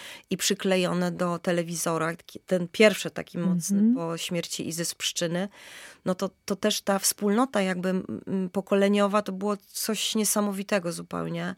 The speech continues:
Speaker 1: Mm, więc faktycznie, e, e, i później znajdowałam w tekście Mickiewicza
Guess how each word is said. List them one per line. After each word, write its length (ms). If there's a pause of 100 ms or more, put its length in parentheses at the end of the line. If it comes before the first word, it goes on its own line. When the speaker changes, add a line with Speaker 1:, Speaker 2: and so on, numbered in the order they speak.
(720)
Speaker 1:
Mm, 880
więc 240
faktycznie, 800 (120)
e, 380
e, 140
i 200
później 360
znajdowałam 800
w 200 (140)
tekście 340
Mickiewicza 840